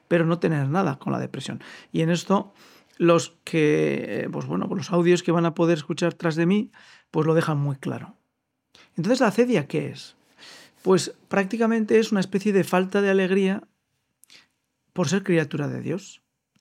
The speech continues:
de no encontrar ese punto de alegría,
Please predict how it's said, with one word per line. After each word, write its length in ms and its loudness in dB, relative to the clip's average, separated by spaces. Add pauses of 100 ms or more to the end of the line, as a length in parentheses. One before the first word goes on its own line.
(360)
de 160 2
no 120 4
encontrar 420 0
ese 180 0
punto 400 6
de 60 6
alegría, 580 2